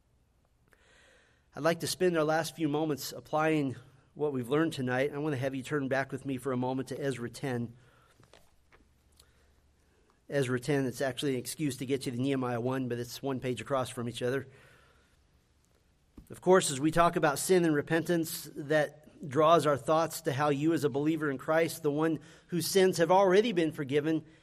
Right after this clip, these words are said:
how do you grow in Christ-likeness because of this?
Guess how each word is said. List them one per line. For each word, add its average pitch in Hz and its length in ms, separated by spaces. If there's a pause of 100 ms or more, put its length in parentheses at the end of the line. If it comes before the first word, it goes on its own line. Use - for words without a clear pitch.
(280)
how 208 140
do 277 80
you 285 180
grow 202 420
in 175 100
Christ-likeness 180 800
because 131 320
of 107 100
this? - 360